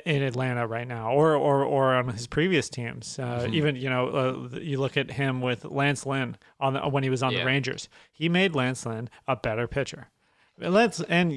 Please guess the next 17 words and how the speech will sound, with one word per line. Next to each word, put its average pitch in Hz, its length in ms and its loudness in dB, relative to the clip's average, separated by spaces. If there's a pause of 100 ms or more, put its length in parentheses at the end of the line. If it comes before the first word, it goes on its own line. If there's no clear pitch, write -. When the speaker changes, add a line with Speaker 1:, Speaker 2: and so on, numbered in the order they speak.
Speaker 1:
as 170 280 6 (100)
you 160 140 -2
know, - 220 -2
Lance 190 260 2
Lynn 175 280 2 (240)
is 143 120 4
a 185 60 4
good 208 200 6
pitcher. 247 320 2
I 131 120 6
mean, 147 120 4
he's 160 220 6
actually 147 280 6
gotten 131 240 2
better. 139 300 4
Like, 123 180 -2
he's, 127 260 -6